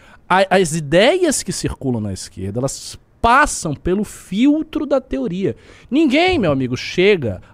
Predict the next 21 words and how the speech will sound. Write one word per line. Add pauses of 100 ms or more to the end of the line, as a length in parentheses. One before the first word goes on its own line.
à
concepção
de
revolução
socialista (320)
sem
uma
boa
dose
da
teoria.
Não,
não, (140)
não,
não
é
uma
coisa
assim,
imediatamente
dada.